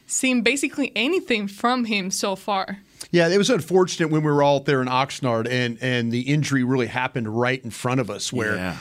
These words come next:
Speaker 2: he gets tangled up with Diggs, I believe, and then the next thing you know, it was like the first day of practice. And you're, and he's tangled up, he's on the ground, and now he's,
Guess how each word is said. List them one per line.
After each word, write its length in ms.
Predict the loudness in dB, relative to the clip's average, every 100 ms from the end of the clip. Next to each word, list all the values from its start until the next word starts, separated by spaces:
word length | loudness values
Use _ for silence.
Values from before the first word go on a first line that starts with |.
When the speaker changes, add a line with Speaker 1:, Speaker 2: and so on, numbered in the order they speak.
| -6
Speaker 2:
he 140 | -2 0
gets 240 | 0 0
tangled 420 | 0 0 0 2
up 220 | 2 2
with 180 | -2 -4
Diggs, 400 | 0 2 2 0
I 120 | 0
believe, 480 | 2 0 2 2 0
and 160 | 0 0
then 100 | 2
the 80 | 2
next 280 | 0 -2
thing 120 | -4 0
you 80 |
know, 240 | 2 2 2
it 100 | 0
was 140 | 0
like 140 | 0 -2
the 80 | -2
first 280 | 0 0 0
day 100 | 0
of 100 | 0
practice. 640 | -2 -2 -8 -10 -10 -10 _ -20 -20 -2
And 180 | 0 2
you're, 200 | 2 2
and 160 | 2
he's 200 | 0 0
tangled 400 | 0 0 2 4
up, 320 | 4 4 2
he's 140 | 0 2
on 160 | 2
the 80 | 2
ground, 460 | 2 2 2 2 2
and 100 | 2
now 200 | 2 2
he's, 240 | -2 -4